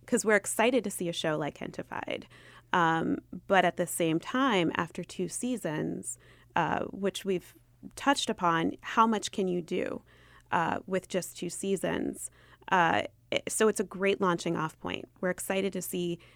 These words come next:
these multidimensional characters, uh, tackle some of the stereotypes that haven't been tackled before. Um, but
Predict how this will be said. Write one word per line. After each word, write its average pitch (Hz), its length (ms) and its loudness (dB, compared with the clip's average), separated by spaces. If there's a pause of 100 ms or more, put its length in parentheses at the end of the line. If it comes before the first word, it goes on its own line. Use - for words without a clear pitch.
(100)
these 185 180 -2
multidimensional 175 920 -4
characters, - 840 -6 (260)
uh, - 320 0
tackle 180 480 -2
some 175 200 -4
of 170 60 -4
the 175 80 -2
stereotypes 165 760 -4
that - 160 -10
haven't 175 420 -4
been 180 140 -2
tackled - 420 -6
before. - 560 -6 (420)
Um, 165 480 2 (640)
but 220 420 6